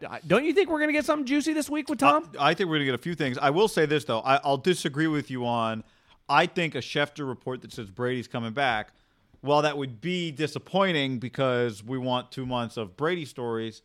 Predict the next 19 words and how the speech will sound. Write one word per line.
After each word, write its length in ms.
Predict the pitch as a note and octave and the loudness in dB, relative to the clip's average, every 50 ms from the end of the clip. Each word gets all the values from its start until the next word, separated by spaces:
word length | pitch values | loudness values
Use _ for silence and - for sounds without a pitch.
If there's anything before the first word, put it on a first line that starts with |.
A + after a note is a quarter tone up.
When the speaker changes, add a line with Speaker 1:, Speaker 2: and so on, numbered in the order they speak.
| _ _ _ _ _ _ _ | _ _ _ _ _ _ _
Speaker 2:
it 200 | _ E3 D#3 B2+ | _ -2 -2 2
does 280 | B2 E3 F3 F#3+ F#3 - | 4 6 6 6 6 2
start 360 | - - - F3 D#3+ D#3+ D3+ | -4 -2 2 2 2 4 4
everybody 580 | D#3 D3 C#3+ D#3+ D#3 C3+ D3+ C#3+ C3+ C3+ C3 C3 | 2 0 2 0 2 4 6 6 6 6 4 4
else. 300 | C3 C3+ C3+ C3 A#2 - | 6 6 6 4 2 0
All 200 | - D3+ D3+ D#3 | 0 2 2 4
the 140 | D3 D3 C#3+ | 4 4 2
other 140 | C#3 B2+ | 2 2
dominoes, 480 | A#2+ B2+ B2 C3 C3 C3 B2 A#2+ A#2 A2+ | 0 0 0 0 -2 -2 -4 -6 -6 -6
I 60 | A2+ | -8
think, 200 | - B2 A#2+ G#2+ | -8 -8 -10 -12
start 260 | - - B2+ A#2 G2+ - | -6 -6 -6 -6 -4 -8
to 40 | A2 | -12
fall 480 | - _ F3 E3+ E3 D3+ C3+ B2+ B2+ | -10 _ 0 2 4 4 4 4 4
once 240 | B2 B2+ B2+ B2 - | 2 0 -2 -4 -8
we 100 | - B2 | -10 -6
know 180 | A#2+ A#2+ A#2 A#2 | -4 -2 -2 -2
what 120 | A2+ G#2+ | 0 -2
happens 480 | A2 A2 A2 - A2+ G#2+ G2+ - - | -2 -2 -4 -4 -8 -10 -12 -12 -16